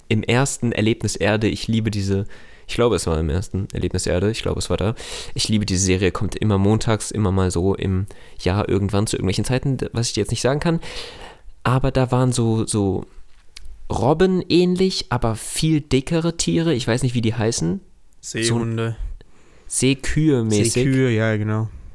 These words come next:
Speaker 1: Und die gibt's in Kalifornien an den Stränden. Ich hab sie schon live gesehen und die haben genau die Stelle gefilmt, wo ich auch war.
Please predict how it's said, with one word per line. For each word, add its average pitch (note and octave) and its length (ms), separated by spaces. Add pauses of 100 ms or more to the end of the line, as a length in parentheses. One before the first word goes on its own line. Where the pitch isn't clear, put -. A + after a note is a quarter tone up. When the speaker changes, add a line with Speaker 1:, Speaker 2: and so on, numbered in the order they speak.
(680)
Speaker 1:
Und B2+ 260
die C#3 80
gibt's D#3+ 200
in C3+ 80
Kalifornien C#3 580
an B2+ 80
den B2 120
Stränden. C#3 420
Ich G#2+ 120
hab C#3 100
sie - 100
schon B2 180
live B2 320
gesehen C3+ 300
und B2+ 100
die B2 100
haben B2 120
genau B2 340
die D#3 200
Stelle D3 320
gefilmt, C#3 420
wo A2+ 60
ich G#2 140
auch A2+ 240
war. F#2 300